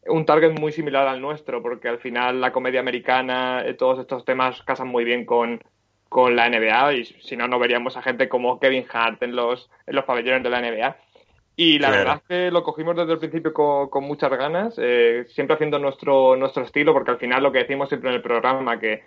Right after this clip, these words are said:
Speaker 1: eh, hay cientos y miles de personas en España que saben más de N B A que nosotros, que saben más de baloncesto en general, y nosotros lo que queremos es,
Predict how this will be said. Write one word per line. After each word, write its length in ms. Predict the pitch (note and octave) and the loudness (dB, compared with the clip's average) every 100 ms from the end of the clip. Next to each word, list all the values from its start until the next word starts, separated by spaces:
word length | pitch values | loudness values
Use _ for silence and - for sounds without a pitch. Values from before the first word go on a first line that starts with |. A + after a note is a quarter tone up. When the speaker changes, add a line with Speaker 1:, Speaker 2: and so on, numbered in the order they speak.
| _ | _
Speaker 1:
eh, 120 | - | -4
hay 300 | A2 A#2 A2 - _ _ _ | -2 -2 -4 -14 _ _ _
cientos 560 | B2+ C3 C3 C3+ C3+ | 0 0 4 4 4
y 80 | C3 | 0
miles 320 | C3 C3 C3 | -2 2 2
de 80 | B2 | 2
personas 360 | A#2 A#2+ C3 C3 | -2 -4 -4 -4
en 60 | B2+ | -4
España 280 | A#2+ B2 B2+ | -2 0 0
que 80 | |
saben 220 | B2 B2 B2 | 0 -2 0
más 160 | A#2+ | 0
de 60 | A#2+ | 0
N 120 | A#2+ | 0
B 80 | A#2+ | 0
A 60 | A#2+ | 0
que 100 | B2+ | -2
nosotros, 440 | A#2+ C3+ C3 C3+ | -2 -4 -2 -4
que 80 | B2 | -4
saben 240 | A#2+ A#2+ | -2 0
más 320 | A#2 A#2+ A#2 - _ | 0 -2 -2 -12 _
de 80 | C3 | 0
baloncesto 500 | B2+ A#2 - C3+ C#3 | 0 0 -4 -2 -2
en 80 | C3 | -2
general, 440 | C3 B2 A#2 C3 | -2 0 0 0
y 60 | B2+ | -4
nosotros 340 | A#2+ A#2 C3 | -10 -6 -4
lo 100 | C3 | -4
que 100 | B2 | -4
queremos 460 | A#2+ A#2+ B2 B2+ B2+ | -2 -2 -2 -4 0
es, 240 | B2+ C3+ | 0 0